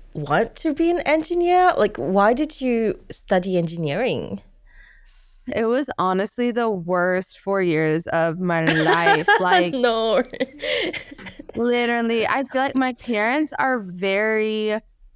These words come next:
Speaker 2: big on education, and they were
Speaker 1: Mm-hmm.
Speaker 2: happy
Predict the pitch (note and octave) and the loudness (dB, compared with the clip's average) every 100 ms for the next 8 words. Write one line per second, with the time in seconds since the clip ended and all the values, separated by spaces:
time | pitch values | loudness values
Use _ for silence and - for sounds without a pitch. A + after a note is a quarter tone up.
0 | - - G#3 G#3 G3+ G3 - F#3+ F3+ F3+ | -12 -4 -2 0 0 -2 -2 0 2 2
1 | F3+ F#3 _ _ _ F#3+ G3+ G3 F#3+ G3 | 0 -4 _ _ _ -4 -2 -4 -4 -2
2 | E3 F3+ A3 G#3 G#3 - B3 B3+ G4+ C5+ | -2 -2 -2 -2 -2 -2 0 0 2 0
3 | A4+ - _ - G3 G#3 B3+ B3 A#3+ | -2 -4 _ -4 -2 -2 -2 -2 -2